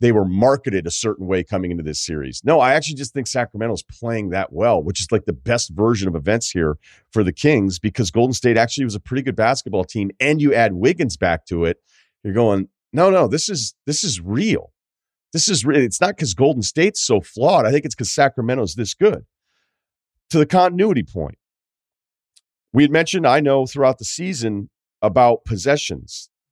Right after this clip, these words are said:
The Fox, Kavan, Barnes, Keegan Murray, Sabonis lineup played just under nineteen hundred possessions together. That's three hundred and twenty-nine more possessions than the number two most played lineup in the N B A this season. That's the, uh,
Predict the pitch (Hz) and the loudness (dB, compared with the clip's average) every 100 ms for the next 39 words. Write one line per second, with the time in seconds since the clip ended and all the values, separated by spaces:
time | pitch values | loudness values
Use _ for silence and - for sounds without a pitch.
0 | _ 123 - 135 139 - - - _ _ | _ -6 0 2 2 0 -10 -12 _ _
1 | _ 131 110 117 113 120 123 123 _ _ | _ -6 0 2 4 2 -2 -10 _ _
2 | _ - 123 120 113 117 127 120 - - | _ -2 2 4 2 -2 -6 -10 -14 -16
3 | _ _ 147 135 127 113 110 110 107 - | _ _ -2 0 0 0 2 2 0 -6
4 | 90 120 127 - 107 104 98 - 123 107 | 0 2 2 -2 0 0 0 -4 2 2
5 | 104 87 - _ _ 80 117 147 - 143 | 2 -2 -14 _ _ -2 2 2 0 0
6 | 131 113 117 117 131 113 113 104 101 85 | 2 2 0 -2 -4 -2 -2 -2 -6 -2
7 | 104 - 87 82 76 73 64 76 101 - | -2 -2 -8 -8 -4 -4 -2 -2 -4 -6
8 | 131 139 156 165 143 120 - 123 117 113 | -2 0 2 2 0 -4 -4 -2 0 2
9 | 104 95 104 117 107 92 101 - 92 80 | 2 2 2 0 -2 0 0 0 -6 -8
10 | - - _ - 95 117 107 104 110 120 | -14 -20 _ -6 0 2 2 2 0 2
11 | 127 - 127 110 101 104 - - 107 95 | 0 -2 -2 2 2 2 -2 -2 0 2
12 | 95 92 90 95 87 90 85 87 80 78 | 2 2 -2 -2 0 0 0 0 0 -2
13 | - 95 73 64 78 80 - 87 78 73 | -4 -4 -4 -4 -4 -4 -4 -4 0 2
14 | 71 | 4